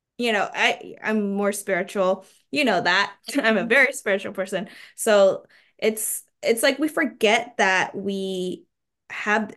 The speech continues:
Speaker 1: you know, that we're this powerful being when we
Speaker 2: Mm-hmm.
Speaker 1: come into Earth and have this experience, right? This human experience. I'm just reminding everybody that you are this amazing human being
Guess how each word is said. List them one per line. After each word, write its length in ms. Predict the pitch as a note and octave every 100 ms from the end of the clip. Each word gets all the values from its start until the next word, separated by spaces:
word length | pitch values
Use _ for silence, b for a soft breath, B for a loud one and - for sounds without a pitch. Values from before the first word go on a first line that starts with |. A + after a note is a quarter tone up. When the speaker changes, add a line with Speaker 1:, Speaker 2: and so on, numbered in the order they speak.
| -
Speaker 1:
you 220 | G#3+ D#4
know, 140 | A3+
that 180 | F#3 E3
we're 160 | G3 G3
this 160 | G3 -
powerful 540 | - G3+ G#3+ - F3
being 600 | F#3 A#3 G#3+ B2+ F#3+ A3+ _ _ _ - - -
when 160 | A#3+
we 100 | G3+
Speaker 2:
Mm-hmm. 160 | A3 A3
Speaker 1:
come 140 | G#3
into 600 | G#3 G3+ - F#3 E3 E3 -
Earth 340 | F#3 G#3 A3
and 500 | E3+ E3 E3+ G3 - _ _ _ _ - G#3+
have 220 | - G3+ G3
this 200 | G3 F#3
experience, 680 | - - G3 G#3 F3+ F3
right? 160 | F3 F3+
This 180 | - -
human 240 | G3 F#3
experience. 680 | E3+ - - F3 C4+ G3+ G3
I'm 140 | F#3
just 240 | G3 G3 -
reminding 480 | A#3+ F3 E3+ A3 G3
everybody 540 | E3+ D#3+ E3+ F3 E3+
that 320 | E3+ E3 -
you 200 | F3 F3+
are 220 | - F3
this 200 | G3+ G3
amazing 480 | - F3 E3 F3 F3
human 300 | F#3+ E3+ E3
being 480 | G#3+ D4 C4+ A#3+